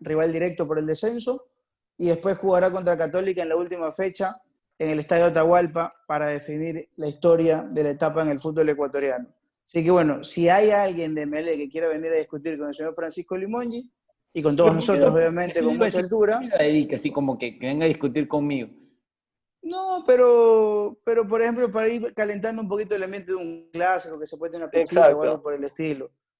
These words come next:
Speaker 1: Para, pero siempre en, en, en buena onda. Eh, vuelvo a preguntarte. Convocan en noviembre el Quito Díaz en la selección. ¿Te compras la camiseta del Quito Díaz de la Tri?
Speaker 2: No, no, no la compro.
Speaker 1: ¿No la compras?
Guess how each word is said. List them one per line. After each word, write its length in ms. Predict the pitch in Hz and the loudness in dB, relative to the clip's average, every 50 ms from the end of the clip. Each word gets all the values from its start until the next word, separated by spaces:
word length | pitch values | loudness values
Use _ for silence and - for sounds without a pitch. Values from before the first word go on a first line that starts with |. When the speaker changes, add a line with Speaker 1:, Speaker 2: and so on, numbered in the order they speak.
| _ _ - | _ _ -6
Speaker 1:
Para, 180 | - 107 - - | -2 0 0 0
pero 160 | 196 214 214 202 | 0 -2 -2 0
siempre 340 | - 247 247 220 226 214 | -2 -2 -2 0 -2 -2
en, 100 | 202 185 180 - | -2 -4 -8 -8
en, 220 | 165 170 165 - | -6 -6 -6 -6
en 120 | 165 170 170 | -6 -4 0
buena 300 | 180 190 190 185 180 170 | 0 2 2 2 2 0
onda. 320 | 151 143 135 123 123 - _ _ _ _ _ _ _ _ - | 0 -2 -4 -6 -10 -12 _ _ _ _ _ _ _ _ -8
Eh, 680 | - 165 180 180 185 185 170 - - - 139 - - _ _ - | -4 -2 0 0 0 0 -2 -4 -6 -10 -20 -20 -20 _ _ -6
vuelvo 340 | 180 175 202 226 254 277 | 0 2 4 6 6 6
a 60 | 277 - | 4 6
preguntarte. 640 | 247 226 214 202 180 208 185 160 127 - 127 - _ _ _ _ _ _ _ _ _ _ _ _ _ _ _ _ _ _ _ | 4 4 4 4 4 4 4 2 -2 -6 -14 -18 _ _ _ _ _ _ _ _ _ _ _ _ _ _ _ _ _ _ _
Convocan 560 | - 175 185 190 214 262 247 254 262 262 262 | -6 -4 -2 2 2 2 4 4 0 -2 -2
en 140 | 247 233 208 | -4 -6 -6
noviembre 560 | 185 180 175 190 214 226 214 180 165 160 160 | -6 -6 -6 -6 -6 -6 -6 -6 -6 -6 -6
el 80 | 156 147 | -6 -8
Quito 260 | 196 196 185 202 202 | -10 -10 -6 -6 -4
Díaz 240 | 208 208 202 180 170 | -4 -4 -4 -6 -6
en 100 | 170 170 | -8 -10
la 80 | 160 156 | -10 -10
selección. 600 | - 165 156 151 139 - 185 170 147 131 - - _ _ | -10 -10 -10 -10 -10 -6 -4 -4 -4 -6 -8 -14 _ _
¿Te 180 | - 156 147 - | -8 -8 -8 -4
compras 360 | - 226 233 220 254 247 226 | -4 -4 -2 0 -2 0 0
la 80 | 226 | 0
camiseta 400 | 208 202 190 185 175 226 220 220 | -2 -2 -4 -6 -6 -6 -4 -2
del 80 | 220 214 | -4 -4
Quito 220 | 196 226 202 233 | -4 -8 -8 -8
Díaz 220 | 226 233 233 233 214 | -6 -2 -2 -2 0
de 60 | 208 | 0
la 120 | 202 202 185 | -4 -4 -4
Tri? 220 | 202 247 269 294 _ _ _ - - - _ _ _ _ _ | -6 -8 -8 -10 _ _ _ -20 -20 -20 _ _ _ _ _
Speaker 2:
No, 240 | - 208 208 202 185 | -6 -2 -2 0 0
no, 160 | 175 165 165 | -2 -4 -6
no 120 | 165 165 160 | -6 -6 -8
la 100 | 147 120 - | -8 -10 -10
compro. 280 | - _ _ _ _ _ _ _ _ _ _ _ _ _ _ _ _ _ - | -14 _ _ _ _ _ _ _ _ _ _ _ _ _ _ _ _ _ -8
Speaker 1:
¿No 140 | - 196 208 | 0 2 2
la 100 | 214 208 | 2 2
compras? 420 | 175 165 143 - 107 - - - | 2 0 -2 -4 -8 -14 -20 -20